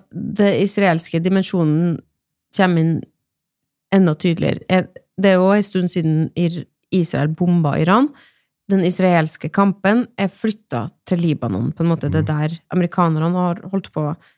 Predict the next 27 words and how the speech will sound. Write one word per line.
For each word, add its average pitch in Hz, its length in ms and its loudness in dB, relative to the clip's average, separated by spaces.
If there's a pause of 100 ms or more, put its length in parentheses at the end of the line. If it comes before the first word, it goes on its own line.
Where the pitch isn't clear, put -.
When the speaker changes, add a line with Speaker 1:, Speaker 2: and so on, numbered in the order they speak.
(140)
Speaker 1:
med 185 100 0
Hormuz 160 440 -2
og 156 200 0
Iran, 185 420 0
i - 60 -10
stort 202 280 -6
sett, 302 340 -4
i 180 340 -2
de 180 220 -6
siste - 280 -8 (300)
ukene, 254 360 0
eller 190 180 0
liksom 190 220 -6
månedene, 190 380 -2
og 208 120 -6
så 208 340 -4
har 214 160 -2 (340)
israelerne 175 480 0
konsentrert 180 460 -4
seg 147 80 -6
om 151 100 -2
Libanon. 147 500 -4 (120)
Speaker 2:
Mm. 104 120 -6 (1120)
Speaker 1:
Og 220 200 2 (240)
i 285 180 4
den 294 200 4
her 233 220 4